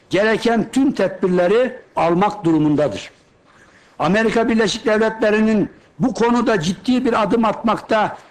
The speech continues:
isteksiz olması karşısında Türkiye, P K K terörünü kendi imkanlarıyla bitirmek zorundadır. Nihayet Türkiye'ye, Türkiye kara unsurlarının da katılacağı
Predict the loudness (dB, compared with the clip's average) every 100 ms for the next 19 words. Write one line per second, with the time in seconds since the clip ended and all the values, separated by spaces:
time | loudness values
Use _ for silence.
0 | -6 -6 -2 -2 -2 -2 0 2 2 0
1 | -2 -2 0 0 -4 -2 0 2 2 0
2 | -6 _ _ -4 0 0 0 0 0 -2
3 | -10 -4 -2 0 0 0 0 0 2 2
4 | 2 2 0 -4 -12 -2 0 2 0 0
5 | 0 0 0 2 0 0 0 2 0 -2
6 | -12 -8 -4 0 0 0 0 0 0 -2
7 | -4 -8 -18 -20 _ _ _ _ -12 -2
8 | 0 2 2 0 -2 -6 -20 _ -2 0
9 | 0 0 2 0 -2 -8 _ _ _ -2
10 | 0 0 0 0 0 0 0 0 0 -2
11 | 0 -2 0 0 2 2 2 0 -2 -4
12 | 0 0 0 0 0